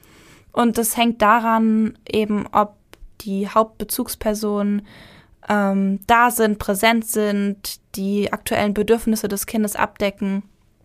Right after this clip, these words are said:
Und ich habe mich gefragt, ob die Mutter dazu in der Lage war. Dazu gibt's natürlich keine Informationen. Die Mutter ist ja direkt nach der Geburt wieder zurück zu den Eltern gekommen.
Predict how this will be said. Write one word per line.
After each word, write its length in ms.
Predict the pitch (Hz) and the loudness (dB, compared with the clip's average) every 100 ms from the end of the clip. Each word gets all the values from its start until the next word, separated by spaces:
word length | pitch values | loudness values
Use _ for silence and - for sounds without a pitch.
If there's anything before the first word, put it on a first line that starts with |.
| _ _ _ _ - - - - - | _ _ _ _ -20 -20 -20 -20 -4
Und 100 | 240 | -2
ich 80 | 285 | -2
habe 100 | 277 | -4
mich 100 | - | -8
gefragt, 680 | 277 - 226 285 - - _ _ _ _ _ _ _ _ _ - | -8 0 0 0 -4 -20 _ _ _ _ _ _ _ _ _ 0
ob 360 | 220 - - - - - | 0 -2 -20 -20 -8 0
die 100 | 233 | 4
Mutter 640 | 262 294 294 269 262 - | 4 2 2 2 0 0
dazu 460 | 220 220 - 247 226 | 0 0 -2 -2 -2
in 160 | - | -2
der 120 | 220 208 | 0 2
Lage 440 | 220 233 220 190 | 4 4 2 -2
war. 280 | 185 180 196 _ _ _ _ _ _ _ _ _ _ _ _ _ - _ _ _ | -2 -2 -6 _ _ _ _ _ _ _ _ _ _ _ _ _ -20 _ _ _
Dazu 280 | 214 214 208 | 2 2 0
gibt's 160 | 208 208 | -2 -4
natürlich 280 | 202 208 - | -4 -6 -2
keine 140 | 202 | -4
Informationen. 760 | 208 202 196 - 208 226 254 - - - - - | -2 -4 -4 -4 -2 0 -2 -4 -20 -20 -18 0
Die 40 | 226 | 2
Mutter 220 | 269 285 | 4 4
ist 60 | |
ja 80 | 247 | 2
direkt 260 | 214 220 220 | -2 -4 -6
nach 80 | 220 | -6
der 120 | 208 | -6
Geburt 280 | 202 208 - | -2 -2 -2
wieder 160 | 202 | -6
zurück 240 | - 214 - | -4 -6 -4
zu 80 | |
den 120 | 208 196 | -4 -2
Eltern 320 | - 269 254 | -2 0 0
gekommen. 460 | 247 - 262 330 | 0 0 0 0